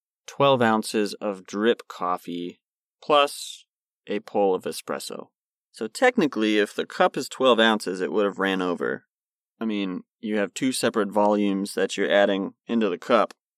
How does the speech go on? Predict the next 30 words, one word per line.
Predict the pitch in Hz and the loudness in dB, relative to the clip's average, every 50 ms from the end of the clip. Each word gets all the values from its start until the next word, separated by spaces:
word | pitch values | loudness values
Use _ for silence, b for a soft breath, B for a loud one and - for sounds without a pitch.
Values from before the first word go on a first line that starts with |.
| _ _ _ _ - | _ _ _ _ -14
I | 104 | -10
don't | 107 104 95 76 78 | -6 -6 -6 -4 -4
know | 101 101 95 98 | -4 -4 -4 -4
technically | - - - - 98 - _ - 80 71 - - 80 87 87 87 90 92 | -6 -8 -8 -6 -6 -6 _ -8 -8 -8 -6 -6 -4 -2 -2 -2 -2 -4
how | - - - 92 87 | -6 -8 -10 -8 -6
much | 85 85 85 - - | -6 -6 -6 -8 -10
a | - | -12
pull | - - - 92 101 107 110 117 | -8 -4 0 2 4 4 4 4
is, | 120 123 127 131 123 - - - _ _ _ _ _ _ _ _ _ - | 4 2 2 0 -4 -6 -12 -18 _ _ _ _ _ _ _ _ _ 2
but | 127 | 2
I'm | 160 220 254 | 4 4 4
just | 254 - | 2 0
gonna | - 277 277 262 | 0 0 2 2
let | 247 262 247 | 2 2 4
that | 254 240 220 | 4 4 4
one | 214 214 208 160 | 4 2 2 2
go. | 123 131 156 190 170 113 - - _ _ _ _ _ _ _ _ _ - | 4 4 4 4 4 2 0 -2 _ _ _ _ _ _ _ _ _ -6
I'm | - 143 | -4 -2
gonna | 175 208 226 214 | -2 0 0 0
let | 190 190 202 175 - 117 | 0 0 0 -2 -2 -2
go | - 120 127 143 147 143 139 131 123 117 110 107 - - _ - | 2 4 6 8 8 6 6 6 4 4 2 2 -2 -6 _ -6
of | 104 104 101 98 95 95 92 92 - - - _ _ _ _ _ _ _ _ | -2 0 0 2 0 0 -2 -6 -14 -18 -20 _ _ _ _ _ _ _ _
the | - 85 | -12 -12
technicality | - - - - 262 - - - 123 120 - - - - - - - 127 123 110 - - - 95 92 - - 98 - - b b b b b _ _ _ _ _ _ _ | -10 -10 -10 -10 -10 -10 -8 -6 -6 -6 -6 -8 -10 -4 0 0 2 4 2 2 0 -4 -8 -8 -6 -6 -6 -8 -8 -10 b b b b b _ _ _ _ _ _ _
and | - 117 113 | -8 -8 -8
just | 123 123 - - | -8 -10 -14 -12
be | 131 135 143 | -6 -4 -4
okay | 147 143 - - - 180 202 196 | -4 -4 -6 -6 -4 0 2 2
with | 156 113 - - | 2 2 0 -2
it. | - - - | -8 -12 -14